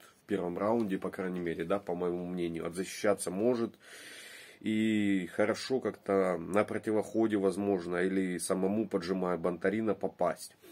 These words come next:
В общем, сильно долго не хочу ходить так вокруг да около, да, я уже много нахвалил Манеля Капы, да. Все так-то чистую победу, думаю, не имеет смысла забирать.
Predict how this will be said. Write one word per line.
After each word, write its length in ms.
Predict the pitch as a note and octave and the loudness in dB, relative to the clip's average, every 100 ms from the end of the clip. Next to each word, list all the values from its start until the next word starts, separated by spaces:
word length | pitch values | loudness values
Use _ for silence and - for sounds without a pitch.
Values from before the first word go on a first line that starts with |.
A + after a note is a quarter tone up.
| - - - - - - | -18 -16 -16 -20 -14 -4
В 60 | |
общем, 280 | C#3 - A#2 | -4 -2 -6
сильно 380 | - D3 C#3 B2+ | 0 2 2 2
долго 320 | B2+ B2+ A2+ | 2 2 0
не 100 | A#2 | -2
хочу 500 | A2+ B2 - A#2+ F#2 | -2 -6 -6 -6 -6
ходить 380 | - F#2+ G2 F#2+ | -4 -4 -2 -2
так 220 | E2+ - | -6 -2
вокруг 360 | F#2+ A2+ G#2+ F2 | -2 -2 -4 2
да 100 | G2 | 4
около, 420 | B2+ C#3 F2 E2+ | 4 2 0 2
да, 180 | F#2 A2 | 4 4
я 160 | E2+ | 4
уже 240 | F2 E2 F2+ | 0 -2 -2
много 540 | F2+ F#2 G#2+ G2 E2+ | -2 2 4 4 2
нахвалил 580 | E2 E2+ F2 F#2 F#2+ F2+ | -2 -4 -2 2 4 2
Манеля 380 | E2+ F2+ F2 E2+ | 0 0 0 0
Капы, 400 | - C#3 - E2+ | 0 -2 -2 -2
да. 260 | F2+ B2 - - - - - - - | 2 2 0 -16 -16 -16 -16 -18 -6
Все 140 | D3+ | -4
так-то 520 | D3 - B2+ A2+ G#2 | -4 0 4 6 4
чистую 360 | G2+ F3+ - D3+ | 2 -2 -2 -2
победу, 540 | C3+ C#3+ A#2+ A2+ G#2+ | 0 0 0 0 0
думаю, 540 | G2 A2+ G#2+ G2+ F2+ F2 | -2 2 4 4 2 -2
не 100 | G#2 | 0
имеет 220 | A2+ A2 | 0 -2
смысла 360 | - B2+ - | -6 -8 -6
забирать. 560 | E2+ F2 F#2+ F2+ E2 - | -4 -2 0 0 -4 -12